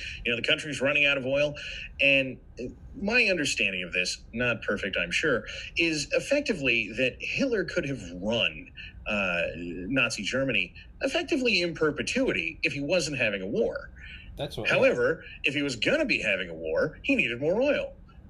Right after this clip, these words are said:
Speaker 1: And so, because he was gonna be having a war, he needed to invade France and get their oil.
Speaker 2: Yeah.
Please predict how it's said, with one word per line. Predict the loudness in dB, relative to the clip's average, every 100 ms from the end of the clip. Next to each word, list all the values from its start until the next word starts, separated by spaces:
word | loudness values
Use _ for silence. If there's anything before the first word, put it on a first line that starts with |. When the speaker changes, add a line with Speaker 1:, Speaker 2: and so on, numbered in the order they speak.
| 0
Speaker 1:
And | 0
so, | 2 0 2 2 0 -2 -10 -8
because | -2 0 2
he | 2
was | 2
gonna | 2
be | 4
having | 4 2
a | 2
war, | 2 4
he | 4 2
needed | -2 -2 0 2
to | 2
invade | 2 0
France | 0 0 2
and |
get | 2
their | 4 4
oil. | 4 2 2
Speaker 2:
Yeah. | 0 0 0